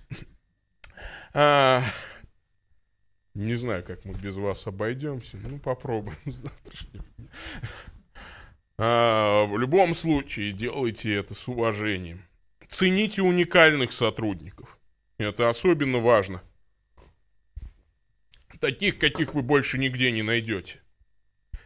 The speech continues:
Говорят, что одна оперная певица, её пригласили петь, ну, там,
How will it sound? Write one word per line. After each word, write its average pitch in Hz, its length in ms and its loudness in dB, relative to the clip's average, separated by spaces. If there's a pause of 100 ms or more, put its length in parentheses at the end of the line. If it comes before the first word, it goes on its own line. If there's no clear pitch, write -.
(160)
Говорят, 123 440 4
что 110 360 -6
одна 113 220 -2
оперная 104 500 -4
певица, 131 540 -6
её 98 320 -6
пригласили 113 720 -2
петь, 120 360 -2 (580)
ну, 117 560 -8
там, 92 300 -10